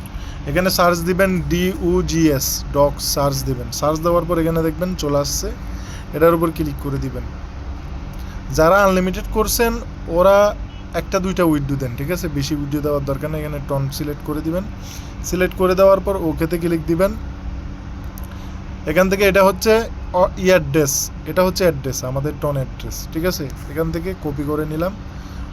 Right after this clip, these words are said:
কপি করে নেওয়ার পর এখানে আস্তে করে পেস্ট করে দিবেন। সব কিছু মিলটাল আছে কিনা দেখবেন,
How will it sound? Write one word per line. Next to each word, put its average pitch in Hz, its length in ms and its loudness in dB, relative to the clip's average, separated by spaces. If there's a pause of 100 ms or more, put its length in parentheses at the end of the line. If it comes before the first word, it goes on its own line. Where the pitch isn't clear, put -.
(100)
কপি 160 220 0
করে 196 240 2
নেওয়ার 196 320 6
পর 196 100 -2
এখানে 175 240 -2 (180)
আস্তে 185 360 -2
করে 170 260 -2
পেস্ট 139 260 -4
করে 131 160 -4
দিবেন। 120 240 -8 (380)
সব 175 240 2
কিছু 196 180 -2
মিলটাল 170 500 2
আছে 156 220 -2
কিনা 175 200 -2
দেখবেন, 151 320 -2